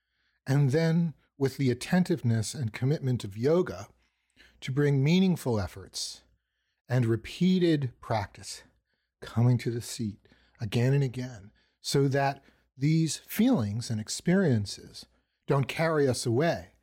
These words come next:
but rather take context and consideration, vairagya, so that we can arrive at a meaningful way to address them,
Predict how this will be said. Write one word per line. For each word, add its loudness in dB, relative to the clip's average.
but -2
rather 0
take -2
context -2
and 0
consideration, -2
vairagya, -2
so 0
that -2
we 2
can -4
arrive -4
at 2
a 4
meaningful 0
way -4
to 2
address 0
them, -14